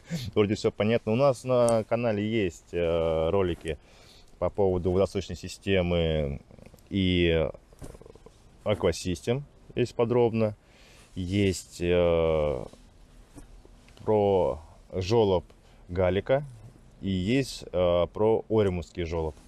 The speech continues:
Вот теперь в нашу коллекцию попался еще и водосточный желоб Грома, да? Не знаю точно, Грома, не Грома, но оно пошло все в одной партии. Э, вот,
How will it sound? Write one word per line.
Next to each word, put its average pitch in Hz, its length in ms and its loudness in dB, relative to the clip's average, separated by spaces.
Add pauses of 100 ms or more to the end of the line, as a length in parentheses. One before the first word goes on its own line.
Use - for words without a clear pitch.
(680)
Вот 107 160 0
теперь 107 300 0
в 104 40 4
нашу 104 220 0
коллекцию 104 400 0
попался 92 480 0
еще 95 420 -2
и 82 460 -2 (1400)
водосточный 90 600 -2 (160)
желоб 98 320 0 (460)
Грома, 87 380 0
да? 104 180 0 (720)
Не 98 80 -2
знаю 101 140 2
точно, 92 260 -2
Грома, 104 300 0
не 101 100 0
Грома, 110 280 0
но 95 200 0
оно 95 160 0 (120)
пошло 107 340 -2
все 98 220 -2
в 92 60 -2
одной 98 180 -2
партии. 101 480 -4 (920)
Э, 87 240 -4
вот, 87 260 -2